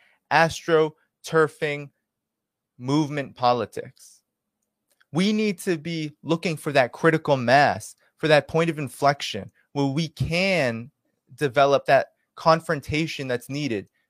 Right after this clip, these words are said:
between the masses of people and the politicians that serve capital and serve the elites. This moment was not that. And I write about this in the article. It was not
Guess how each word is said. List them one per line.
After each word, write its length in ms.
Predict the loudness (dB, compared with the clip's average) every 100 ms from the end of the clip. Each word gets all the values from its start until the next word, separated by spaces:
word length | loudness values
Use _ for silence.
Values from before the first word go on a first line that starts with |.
| _
between 320 | -8 -6 -4
the 80 | -2
masses 440 | 2 2 2 -6 -6
of 140 | -6
people 520 | -8 -8 -4 -6 -6 _ _ -8
and 140 | -4
the 60 | -2
politicians 1080 | 4 4 2 0 -2 -2 -4 -6 -6 -14 _ _ -2
that 160 | -2 -2
serve 520 | 2 4 4 2 -2
capital 520 | 4 4 4 -2 -2
and 100 | -4
serve 240 | -2 -2
the 120 | -4 -4
elites. 440 | -2 -4 -6 -18 _ _ _ _ _ 4
This 400 | 4 4 -12 _ -2
moment 440 | 2 4 2 -2
was 220 | -4 -4
not 400 | 0 4 4 2
that. 280 | 0 0 -2 _ _ _ _ _
And 100 | 2
I 80 | 4
write 240 | 8 8
about 280 | 8 4 4
this 300 | -2 -4 -8 _ _ -6
in 160 | -4
the 140 | -2 2
article. 500 | 2 2 -4 -12 -14 _ _ -10
It 140 | -6
was 200 | -6 -4
not 420 | 2 4 4 2